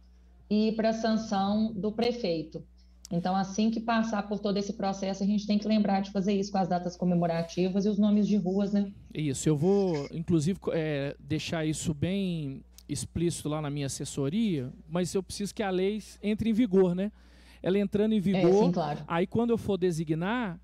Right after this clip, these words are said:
Speaker 2: a gente já faz esse, esse apontamento para o colega e, quem sabe, até para o autor da lei, né? Porque aí, se for o caso, ele já faz uma adequação, ou então, na redação, é, no, no, no parecer, a gente já faz uma emenda corrigindo, né?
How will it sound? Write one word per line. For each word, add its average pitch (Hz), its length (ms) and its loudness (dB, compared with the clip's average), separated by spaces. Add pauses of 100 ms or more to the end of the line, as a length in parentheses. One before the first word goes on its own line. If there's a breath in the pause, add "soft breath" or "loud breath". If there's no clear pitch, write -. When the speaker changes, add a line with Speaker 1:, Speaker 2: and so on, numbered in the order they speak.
(140)
Speaker 2:
a 160 120 -4
gente 180 260 -4
já 208 220 -2
faz 190 400 -2
esse, 208 580 -2
esse 180 400 -4
apontamento 185 800 -4
para 185 220 -4
o - 20 -2
colega 214 640 -4 (680 soft breath)
e, 190 340 0
quem 214 140 -2
sabe, 190 360 -2
até 196 320 -4
para 240 140 -8
o 247 40 -2
autor 247 340 -4
da 240 140 -4
lei, 220 280 -2
né? 196 120 -4
Porque 170 300 -6
aí, 175 100 -2
se - 80 -10
for 208 120 -2
o 202 40 0
caso, 180 260 -6
ele 202 80 -6
já 226 140 -4
faz 190 240 -6
uma 214 80 -4
adequação, 202 640 -6
ou 247 80 -4
então, 233 360 -6 (200 soft breath)
na 220 220 0
redação, 165 840 -2 (480 loud breath)
é, 156 220 -2
no, 196 300 0
no, 208 200 0
no 220 100 0
parecer, 226 480 0
a 240 60 0
gente 226 180 -4
já 233 140 -4
faz 220 240 -2
uma 247 140 0
emenda 233 360 0
corrigindo, 214 600 0
né? 190 140 -4